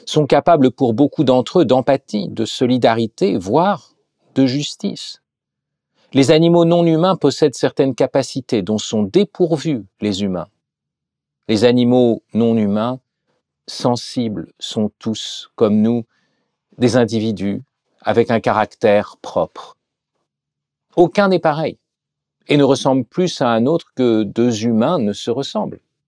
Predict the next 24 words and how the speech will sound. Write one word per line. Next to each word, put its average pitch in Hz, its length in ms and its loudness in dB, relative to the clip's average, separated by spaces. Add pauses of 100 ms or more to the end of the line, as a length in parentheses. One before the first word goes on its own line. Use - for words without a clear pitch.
(1300)
Ne 131 220 2
jamais 151 360 2
tuer 120 560 -2 (240)
aucun 120 480 0
être 107 300 -2
conscient. 92 540 -10 (1120)
Jusqu'où 175 400 0
peut-on 175 460 2
et 127 80 0
doit-on 131 300 2
respecter 117 520 -2
cette 117 240 -4
règle ? 95 380 -10 (1080)
La 117 100 4
limite 143 320 2
est 135 80 4
celle 147 380 2
de 117 80 0
la 113 160 2
préservation 113 800 -2
de 101 100 -4
notre 101 300 -4
propre 98 380 -6
vie. 85 220 -12